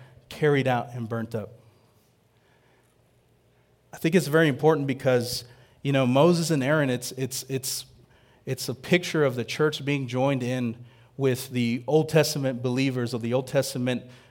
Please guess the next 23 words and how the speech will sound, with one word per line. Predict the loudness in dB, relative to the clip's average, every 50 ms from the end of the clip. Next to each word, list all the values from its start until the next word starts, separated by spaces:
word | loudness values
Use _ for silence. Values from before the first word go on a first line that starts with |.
| _ _
um, | -2 0 0 2 2 0 -2 -4 -6
Hebrews | -4 0 0 0 2 2 0 0 0 0
and | 0 0
Israelites. | 0 0 0 0 0 0 0 -2 -4 -8 -18 -20 -20 -20 -20 -20 -16 _ 0
Moses | 4 6 6 6 6 4 2 2 2 2
was | 2 2 2 2
the | -2 -4
prophet | -6 0 4 4 4 4 4 2 0 0
of | 2 0
Israel, | 0 -2 0 0 2 2 2
but | 2 2 0 0
Aaron | 0 0 0 2 2 0 0
was | -2 -4 -4
a | -10
priest. | -10 -8 -4 -2 -2 -2 -2 -4 -8 -10 -14 -20 -20 _ _ _ _ _ _ _ _ _ _ _ _ _ _ _ _ _ -8
For | -4 -2 -2
some | 0 0 0 2
reason, | 2 2 2 2 2 0
even | 0 0 0 2
though | 2 2
they | 2 2
were | 0 0 0
brothers | 4 4 4 4 4 2 0 0 -2